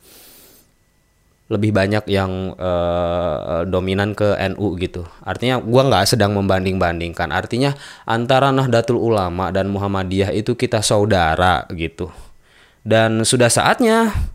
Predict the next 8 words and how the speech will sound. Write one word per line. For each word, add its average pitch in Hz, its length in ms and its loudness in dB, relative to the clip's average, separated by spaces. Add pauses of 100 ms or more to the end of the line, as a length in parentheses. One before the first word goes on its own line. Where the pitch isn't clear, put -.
(600)
kita 262 320 2
sebagai 139 400 6
pemuda 120 720 4 (720)
Muhammadiyah, 92 720 2 (640)
baik 82 240 -4
N 98 160 -2
U, 95 320 2 (960)
ya 90 320 -2